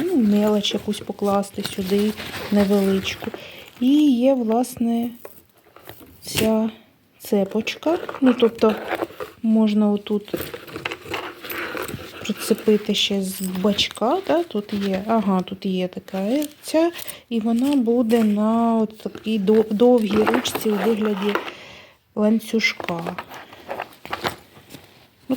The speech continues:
класно, класно. То подивимося, який тут підкладка. Підкладка, до речі, добре зроблена,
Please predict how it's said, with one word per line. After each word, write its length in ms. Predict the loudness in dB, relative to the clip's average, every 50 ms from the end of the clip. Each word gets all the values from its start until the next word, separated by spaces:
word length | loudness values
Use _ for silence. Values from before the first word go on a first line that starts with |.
| -2 4
класно, 600 | 6 8 8 8 6 2 0 -4 -8 -8 -8 -8 -8
класно. 520 | -6 -6 -4 -4 -4 -6 -8 -10 -10 -10 -10 -10 -12 -14 -14 -14 -14 -14 -16 -16 -18 -20 -20 -20 -20 -20 -20 -18 -18 -14 -10 -10 -10 -10 -10 -10 -10 -12 -12 -12 -18 -14 -8
То 120 | -8 -8 -2 0
подивимося, 800 | 0 4 6 6 6 6 4 4 4 4 4 2 0 -2 -2 0
який 400 | 0 0 -2 -4 -4 -4 -4 -4
тут 280 | -4 -6 -6 -6 -8 -16 _ _ _ -20 -20 _ _ _ _ _ _ _ _ _ _ _ _ _ _ -20 -18 -18 -14 -14 -14 -8 -2
підкладка. 880 | 0 0 0 0 -4 -4 -2 0 0 0 -2 -4 -8 -12 -12 -10 -10 -10 -10 -8 -8 -2 0
Підкладка, 480 | 0 -2 2 4 4 4 4 6 4 4
до 140 | 4 4
речі, 260 | 4 2 2 2 0 2
добре 420 | 4 4 4 2 2 0 -2 0 0
зроблена, 720 | -2 -2 0 0 2 2 2 2 0 -2 -4 -6 -8 -10